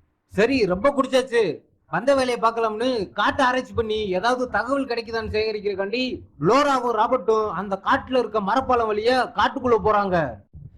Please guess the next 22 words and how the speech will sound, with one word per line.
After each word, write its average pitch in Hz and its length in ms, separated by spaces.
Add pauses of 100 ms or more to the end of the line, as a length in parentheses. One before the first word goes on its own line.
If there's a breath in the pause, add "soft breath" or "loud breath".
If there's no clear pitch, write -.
(120)
இன்னொரு 277 300
பக்கம் 254 380
சோனிய 285 300
லைட்டை 247 220
தூக்கிட்டு, 220 540
"நானும் 202 380
காட்டை 269 280
ஆராய்ச்சி 262 300
பண்ண 240 160
தாண்டா 233 360
வந்தேன்னு" 220 520 (240)
கண்ணாடி 262 380
கந்தசாமியும் 233 840
காட்டுக்குள்ள 233 420
கிளம்புறான். 202 440 (500)
கந்தசாமி 269 480
போன 226 200
இடத்துல 226 500
கஞ்ச 247 300
செடி 247 320
நல்லா 208 400
வளர்ந்துருக்கத 247 480